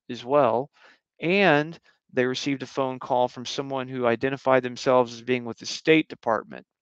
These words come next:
And what's interesting is that, uh, typically, um, clandestine C I A officers, um, one of their biggest cover, uh, when they talk to people is they'll identify themselves as being with the State Department.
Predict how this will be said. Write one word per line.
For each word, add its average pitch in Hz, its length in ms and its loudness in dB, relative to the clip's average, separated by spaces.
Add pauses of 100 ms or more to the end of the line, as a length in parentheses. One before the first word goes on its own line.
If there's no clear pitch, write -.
(360)
And 127 80 -12
what's 127 180 -4
interesting 151 580 0
is 113 140 -8
that, 120 240 4 (400)
uh, - 160 -6
typically, 143 640 2 (100)
um, 120 420 -2
clandestine 131 640 2
C 139 220 2
I 131 100 10
A 127 180 8
officers, 120 840 0 (340)
um, 113 400 0 (220)
one 139 240 -6
of 135 80 -8
their 123 180 0
biggest 135 380 -2
cover, 151 440 2 (240)
uh, 120 140 -2
when 120 160 -6
they 117 160 0
talk 131 300 -2
to 127 80 -10
people 131 500 -6
is 113 340 -2
they'll 117 260 2
identify 120 540 2
themselves 113 580 -2
as 110 120 -16
being 113 220 -4
with 110 140 -14
the 107 80 -20
State - 340 0
Department. 98 500 -8